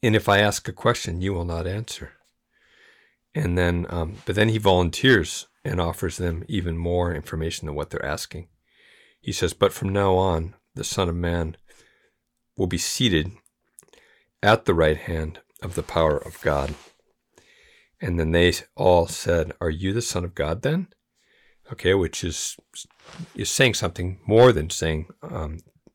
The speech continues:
that he was the Messiah. And he said to them, "Yes, I am." And then they said, "What further need do we have of testimony?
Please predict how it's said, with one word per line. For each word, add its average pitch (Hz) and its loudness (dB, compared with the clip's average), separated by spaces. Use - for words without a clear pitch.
that 85 -6
he 87 -6
was 76 -6
the - -8
Messiah. 76 -8
And 95 -4
he 87 0
said 87 -4
to 78 -6
them, 76 -8
"Yes, - 2
I 78 -4
am." 73 -4
And 80 0
then 78 0
they 78 0
said, 76 -6
"What 120 4
further 92 0
need 82 -4
do 82 -6
we 82 -8
have 80 -8
of - -12
testimony? 85 -10